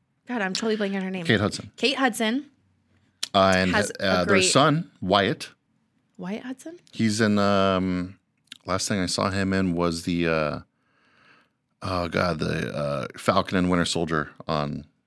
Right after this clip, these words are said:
Speaker 2: Disney Plus.
Speaker 1: What?
Speaker 2: Yeah. He's like, remember, like, God, I don't remember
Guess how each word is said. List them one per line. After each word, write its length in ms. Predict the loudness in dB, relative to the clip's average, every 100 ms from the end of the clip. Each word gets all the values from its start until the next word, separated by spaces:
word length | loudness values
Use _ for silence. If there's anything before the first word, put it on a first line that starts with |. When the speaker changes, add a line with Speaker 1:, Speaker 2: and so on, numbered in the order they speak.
| _
Speaker 2:
Disney 220 | -6 -6
Plus. 380 | -4 -6 -6 -2
Speaker 1:
What? 600 | 6 8 8 6 2 -4 -6 2
Speaker 2:
Yeah. 200 | 2 2 -10 _ _
He's 280 | 2 2 6
like, 220 | 4 4 2
remember, 280 | 4 6 6
like, 200 | 4 2 _ -20 -20 _ _ _ -6
God, 120 | 0
I 20 | 2
don't 80 | 4
remember 180 | 2